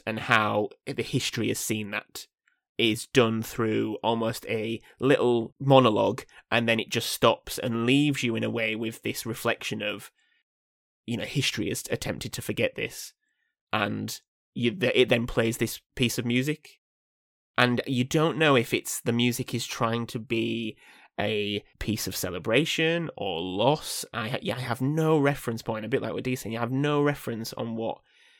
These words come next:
it is trying to put forward, that it, it's hard to really feel to it.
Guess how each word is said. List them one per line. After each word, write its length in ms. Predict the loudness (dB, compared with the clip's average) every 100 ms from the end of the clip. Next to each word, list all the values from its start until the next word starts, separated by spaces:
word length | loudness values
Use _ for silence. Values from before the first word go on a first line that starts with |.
| _ _ _
it 140 | 0 0
is 180 | 0 -2
trying 540 | -8 -4 0 0 0
to 100 | -4
put 180 | -8 -6
forward, 400 | 0 2 0 -2
that 180 | -6 -4
it, 220 | -6 -6 _ _ _ _ _ -20 -20 -14 -6
it's 180 | -4 -4
hard 320 | 0 2 2
to 140 | -2 -6
really 360 | -2 -2 -2
feel 420 | -4 0 2 2 -2 _ _ _ -2 -2 -2
to 140 | 0
it. 180 | 2 0